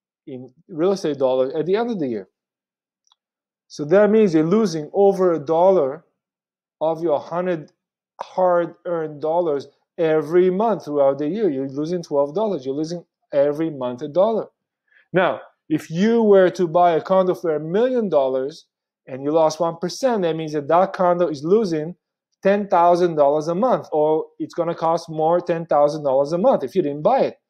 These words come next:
And that's it. If you don't buy it today, it's more tomorrow because of inflation.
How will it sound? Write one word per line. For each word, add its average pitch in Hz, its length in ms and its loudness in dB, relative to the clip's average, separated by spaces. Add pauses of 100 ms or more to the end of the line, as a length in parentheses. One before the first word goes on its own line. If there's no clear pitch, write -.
(300)
And 143 160 -4
that's 226 240 2
it. 220 320 4 (220)
If - 60 -18
you 143 80 -6
don't 196 200 2
buy 208 180 4
it 208 80 0
today, 196 540 0 (420)
it's 185 260 2
more 143 400 -2 (100)
tomorrow 185 440 0
because 156 420 0
of 156 280 2 (100)
inflation. 151 760 -2